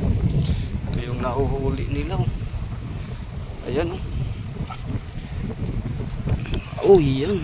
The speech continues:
oh. Oh.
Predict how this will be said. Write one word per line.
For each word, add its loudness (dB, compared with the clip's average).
oh. -2
Oh. 2